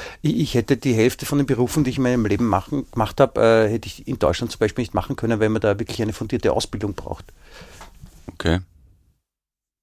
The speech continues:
Speaker 1: Ja, zum
Speaker 2: So.
Speaker 1: Beispiel Journalist, ja, musst ja zum Beispiel ein, wirklich ein Praktikum bei einem richtigen Medium gemacht haben.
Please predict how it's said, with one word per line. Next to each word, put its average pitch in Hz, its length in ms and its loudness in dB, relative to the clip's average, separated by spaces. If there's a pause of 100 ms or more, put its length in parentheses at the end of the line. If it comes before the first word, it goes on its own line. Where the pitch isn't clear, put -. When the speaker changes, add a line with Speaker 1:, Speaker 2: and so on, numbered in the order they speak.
(520)
Speaker 1:
Ja, 113 80 -2
zum 120 120 -4
Speaker 2:
So. 113 60 4
Speaker 1:
Beispiel 127 300 0 (560)
Journalist, 123 640 0
ja, 127 240 4
musst 127 300 -4
ja 120 220 2
zum 113 140 -6
Beispiel 113 300 -2
ein, 110 240 0
wirklich 107 200 -4
ein 104 120 -2
Praktikum 123 560 -4
bei 117 60 0
einem 113 160 -2
richtigen 117 340 -2
Medium 104 280 0
gemacht 101 400 -4
haben. 113 260 2